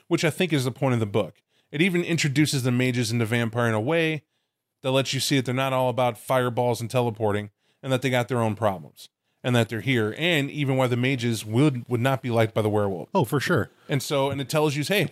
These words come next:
Speaker 1: if you're looking for that, if you're looking for all that is World of Darkness, or at least the vast majority, you can have it in one city.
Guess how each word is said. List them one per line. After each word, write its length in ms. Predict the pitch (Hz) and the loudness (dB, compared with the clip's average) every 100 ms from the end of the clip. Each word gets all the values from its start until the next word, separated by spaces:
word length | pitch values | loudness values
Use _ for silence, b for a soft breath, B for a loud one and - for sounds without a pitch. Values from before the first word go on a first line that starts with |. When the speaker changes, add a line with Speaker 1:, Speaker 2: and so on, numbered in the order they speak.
| - | -4
Speaker 1:
if 140 | 143 | -4
you're 100 | 135 | 0
looking 200 | 135 175 | 0 0
for 120 | 160 180 | -2 0
that, 280 | 196 226 - b b b | 0 -2 -8 b b b
if 160 | 123 | 0
you're 80 | 156 | 2
looking 180 | 143 160 | 2 0
for 160 | - | -4
all 540 | 147 127 147 156 160 160 | -4 0 0 2 0 0
that 100 | 151 | -2
is 140 | 143 | -2
World 180 | 135 143 | 0 -2
of 80 | 123 | 0
Darkness, 420 | 135 135 170 - | -2 0 -2 0
or 40 | |
at 60 | 120 | 2
least 180 | 131 - | 2 0
the 60 | |
vast 260 | 117 131 - | 0 0 0
majority, 420 | 117 120 131 156 - b b | -2 0 0 -2 -8 b b
you 80 | 131 | -4
can 100 | 127 | 0
have 160 | 143 135 | 0 2
it 80 | |
in 80 | 127 | 0
one 160 | 131 180 | 0 -2
city. 360 | - 117 127 | -2 -2 -4